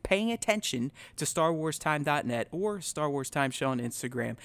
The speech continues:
'cause that's where you can get all the updates, the goods, and the excellence that you expect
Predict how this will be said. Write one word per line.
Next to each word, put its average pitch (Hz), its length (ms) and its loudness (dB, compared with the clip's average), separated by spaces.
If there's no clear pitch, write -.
'cause 156 100 -6
that's 220 240 4
where 214 80 2
you 196 100 -4
can 196 100 2
get 147 200 4
all 135 300 6
the - 100 0
updates, 117 520 0
the 156 100 0
goods, 120 540 0
and 131 260 2
the - 160 -2
excellence 117 600 0
that 120 240 0
you 185 360 0
expect - 640 -4